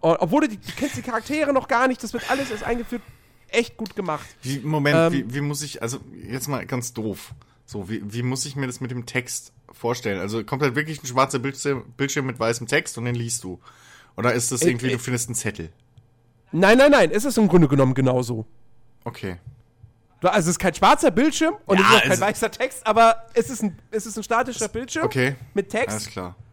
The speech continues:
Speaker 2: Und es
Speaker 1: Und du klickst dich da durch
Speaker 2: Okay.
Speaker 1: und dann heißt es hier, keine Ahnung,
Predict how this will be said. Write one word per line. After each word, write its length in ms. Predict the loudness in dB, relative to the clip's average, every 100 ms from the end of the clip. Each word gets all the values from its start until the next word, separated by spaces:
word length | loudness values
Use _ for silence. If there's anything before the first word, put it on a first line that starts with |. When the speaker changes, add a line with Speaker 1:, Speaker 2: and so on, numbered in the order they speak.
| _ _ -8
Speaker 2:
Und 120 | -6
es 100 | -2
Speaker 1:
Und 360 | 2 2 0 -10
du 40 |
klickst 240 | -6 -6 -6
dich 100 | -2
da 120 | 0
durch 340 | 0 -2 -2
Speaker 2:
Okay. 260 | -6 -6 -4
Speaker 1:
und 180 | -2 0
dann 140 | 2
heißt 260 | 2 2 -2
es 180 | -10 -8
hier, 260 | -4 -2 0
keine 260 | 0 2
Ahnung, 360 | 4 2 0